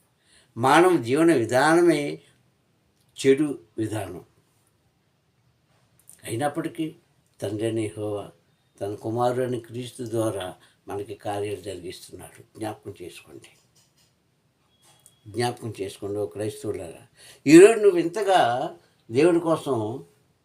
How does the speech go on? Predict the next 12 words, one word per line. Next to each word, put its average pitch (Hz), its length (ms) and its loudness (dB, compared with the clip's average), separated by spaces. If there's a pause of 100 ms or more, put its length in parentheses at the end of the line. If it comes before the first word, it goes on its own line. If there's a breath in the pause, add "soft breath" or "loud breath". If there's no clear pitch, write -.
(380)
సాక్ష్యం 139 460 -2
చెప్తున్నావు 123 500 -4
అంటే, 120 480 -6 (220 soft breath)
నీ 127 100 0
ప్రార్థన 143 420 2
సమాధానం 131 680 0
వచ్చిందంటే 117 840 -4 (1500)
కారణం 117 420 -2
ఏమిటంటే 101 680 -6 (240)
మన 107 200 -6
భక్తి 113 340 -10
సరిపోదండి, 107 840 -12